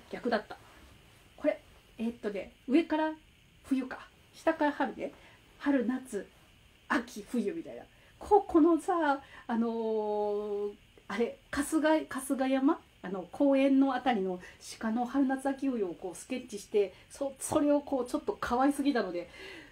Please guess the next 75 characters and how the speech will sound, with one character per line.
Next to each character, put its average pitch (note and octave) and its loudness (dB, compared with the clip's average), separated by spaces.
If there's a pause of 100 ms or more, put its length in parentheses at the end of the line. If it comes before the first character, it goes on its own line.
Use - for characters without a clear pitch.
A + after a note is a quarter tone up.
あ F3 -10
の、 F3 -10 (280)
手 G3+ -6
ぬ A3 2
ぐ G#3 -6
い G3+ -4
に G3+ -6
し - -14
て F#3+ 0
み G3 0
ん G#3+ 0
な A3 2
に F3 -2 (320)
味 G#3+ 0
わ A3+ 4
っ A3+ -4
て A#3+ 0
も G#3+ 2
ら A3 2
お G#3+ 2
う - -4
か G3 -4
な E3+ -4
と、 E3 -8 (100)
こ E3+ -8
う、 - -18 (680)
浜 B3+ 2
松 B3+ -4
の F#3 -6
抽 A3+ -4
選 G#3+ -6
染 G3 0
め G3+ -4
で G3 -2 (160)
作 - -8
っ G#3+ -4
て G#3 -4
も G3+ -6
ら G3+ -6
っ F#3+ -8
て、 F#3 -2
だ G#3+ 2
い C#4 4
ぶ C#4 4
汗 B3 -2
吸 C4 -4
い A#3+ 0
も A#3+ 4
い B3 2
い A#3 0
の G3 -2
で、 F3+ -6 (360)
あ F3+ -8
の F3+ -6
ー、 - -4 (1160)
オ A#3 2
ン B3+ 4
ラ B3+ 2
イ - -4
ン - -6
シ - -4
ョ C#4+ 0
ッ - -6
プ G#3+ -2
で F#3+ -2
も D#3+ -4
販 G#3+ -2
売 G#3 0
し - -12
て - -6
ま A3+ -2
す A3 -8
が、 F3+ -4
ぜ A#3 -8
ひ、 G3+ -8